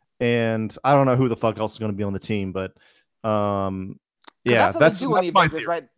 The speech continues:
Speaker 2: They re-, they historically they reshuffle it whenever they need to.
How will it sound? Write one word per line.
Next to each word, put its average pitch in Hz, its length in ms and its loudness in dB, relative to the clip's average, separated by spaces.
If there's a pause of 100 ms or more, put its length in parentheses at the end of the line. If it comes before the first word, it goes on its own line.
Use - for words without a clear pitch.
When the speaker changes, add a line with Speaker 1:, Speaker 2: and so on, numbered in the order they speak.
(140)
Speaker 2:
They 202 140 -2
re-, 233 200 -8 (140)
they 196 240 -2
historically 202 600 -2
they 170 160 -4
reshuffle 160 600 -8
it 127 60 -10
whenever 131 240 -12
they 123 100 -10
need 120 220 -14
to. 82 180 -16